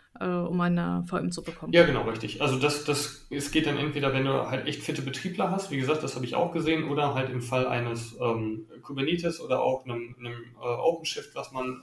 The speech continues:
Speaker 2: bei sich, äh, im, äh, Rechenzentrum rumlaufen hat, mache ich mir halt einen eigenen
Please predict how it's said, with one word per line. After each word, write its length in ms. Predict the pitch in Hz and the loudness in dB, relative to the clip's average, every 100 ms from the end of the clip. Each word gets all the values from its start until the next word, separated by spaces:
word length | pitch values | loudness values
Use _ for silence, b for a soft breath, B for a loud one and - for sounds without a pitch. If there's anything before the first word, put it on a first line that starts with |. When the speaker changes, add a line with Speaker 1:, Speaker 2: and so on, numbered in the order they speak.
| - | -2
Speaker 2:
bei 100 | 127 | -2
sich, 380 | 127 139 - - | 0 -4 -6 -4
äh, 300 | 131 131 123 | -2 -2 -6
im, 320 | 123 123 - - | -12 -14 -18 -20
äh, 560 | - - - _ - 135 | -20 -20 -20 _ -10 -8
Rechenzentrum 500 | - 135 143 131 120 | -8 -6 -6 -4 -2
rumlaufen 520 | 131 139 139 - 123 | 0 0 0 -2 -6
hat, 160 | 131 - B B - 131 | -6 -8 B B -20 -10
mache 280 | 135 135 120 | 0 0 0
ich 60 | |
mir 100 | 127 | -2
halt 160 | 127 127 | -2 -2
einen 80 | 117 | -4
eigenen 600 | 127 127 120 120 - | -2 -2 -2 -4 -6